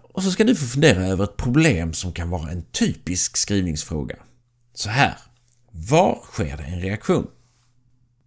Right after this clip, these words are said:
Vi tänker oss att vi har två bägare. I bägare nummer ett så sätter vi ner ett aluminiumbläck, alltså lite aluminiummetall, i en kopparsulfatlösning. Och i bägare två gör vi tvärtom,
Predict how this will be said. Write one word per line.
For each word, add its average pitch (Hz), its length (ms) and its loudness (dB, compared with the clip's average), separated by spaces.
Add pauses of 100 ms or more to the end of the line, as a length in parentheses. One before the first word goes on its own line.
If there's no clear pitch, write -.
(160)
Vi 214 80 -2
tänker 294 440 2
oss 277 160 2
att 247 140 -2
vi 220 40 2
har 143 200 2
två 85 460 -2
bägare. 80 540 -4 (600)
I 113 60 -2
bägare 107 400 4
nummer 85 340 0
ett 220 320 4
så - 200 -8
sätter - 280 -2
vi 190 80 0
ner 127 340 0
ett - 140 -10
aluminiumbläck, 95 960 2
alltså 80 320 -8
lite 85 460 -4
aluminiummetall, 95 840 0 (380)
i 190 240 2
en 196 180 2
kopparsulfatlösning. 85 1120 -2 (500)
Och - 180 4
i 147 60 10
bägare 117 320 6
två 220 500 4
gör 320 120 0
vi 330 80 -2
tvärtom, 196 640 -2